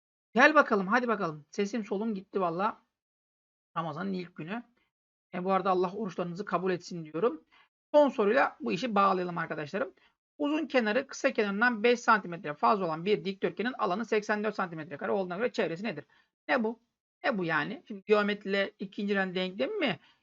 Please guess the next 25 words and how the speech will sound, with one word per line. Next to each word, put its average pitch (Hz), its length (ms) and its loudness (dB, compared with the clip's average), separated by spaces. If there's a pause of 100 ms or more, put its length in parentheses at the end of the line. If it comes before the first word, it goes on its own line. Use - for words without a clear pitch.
(140)
ilişkilendirmeye 165 720 -2
çalışıyoruz 151 460 -8
da? - 120 -10
Olabilir 349 520 0
tabii 160 200 -4
yani. 147 280 -10
Dediğim 311 280 -4
gibi 196 240 -4 (460)
çarpanlar 277 520 4
ayırmamış, 285 500 0
denklenmiş. 226 480 -2
Nerede 240 360 0
karşına 202 320 -2
çıkacağı 220 300 -4
hiç 233 140 -4
belli 165 300 -4
olmaz. 156 380 -6 (400)
O - 80 -2
yüzden 220 260 -2
çok 254 260 -6
iyi 180 120 -6
bir 160 40 -10
şekilde 226 300 -6
bilmen 180 360 -2
lazım. 151 320 -12